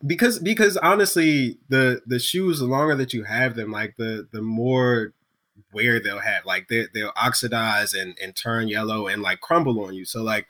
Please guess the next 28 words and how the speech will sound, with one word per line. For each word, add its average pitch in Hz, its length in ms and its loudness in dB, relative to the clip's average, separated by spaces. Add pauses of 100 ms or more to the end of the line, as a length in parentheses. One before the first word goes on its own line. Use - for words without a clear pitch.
(380)
the 123 60 -8
thing 156 240 6
is, 151 340 6
like, 123 180 4
with 131 200 2
those, 135 300 6
you 131 80 4
have 131 200 4
to 120 80 -2
keep 143 300 2
them 120 220 2
in 120 180 2
cooler 123 420 2
temperatures, - 640 -4
right? 107 220 -4
And, 95 200 -12
and 107 160 -4
sort 110 220 -2
of 101 200 -6
out 110 180 -2
of 107 80 -6
the 104 100 -10
light. 101 360 0 (400)
And 117 280 2
if 123 180 0
you 117 120 4
don't, 123 480 4
then 113 480 2